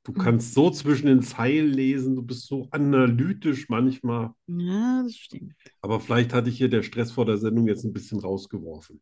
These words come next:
Speaker 2: Also lach-, also vor Schmerzen nicht, weil du erträgst Schmerzen.
Speaker 1: Verdammt, siehst du, guck, das meine ich doch.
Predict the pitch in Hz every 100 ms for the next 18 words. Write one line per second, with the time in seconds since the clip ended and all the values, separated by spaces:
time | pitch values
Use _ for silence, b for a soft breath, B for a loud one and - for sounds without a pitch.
0 | - 208 202 185 160 170 - 180 190 175
1 | 220 - 262 302 285 - 277 226 196 247
2 | 339 370 - 202 190 202 - 180 - -
3 | 175 160 - - 135 117 127 - - _
4 | _ _ _ _ _ _ _ _ _ -
5 | 113 - 214 220 - - 220 285 285 -
6 | 233 233 240 233 196 - -